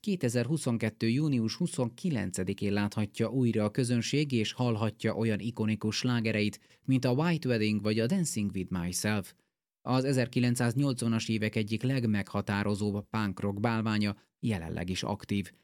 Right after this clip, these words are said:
Nemrég The Roadside címmel négy számos E P-t jelentetett meg.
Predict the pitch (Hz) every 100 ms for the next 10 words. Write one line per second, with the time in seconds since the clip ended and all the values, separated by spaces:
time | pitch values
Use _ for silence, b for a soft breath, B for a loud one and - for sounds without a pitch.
0 | b _ 170 156 127 117 107 117 110 156
1 | 131 - 110 101 101 123 120 110 104 B
2 | B 139 165 - - 101 98 - 113 101
3 | - 90 - 92 85 87 92 95 90 98
4 | 90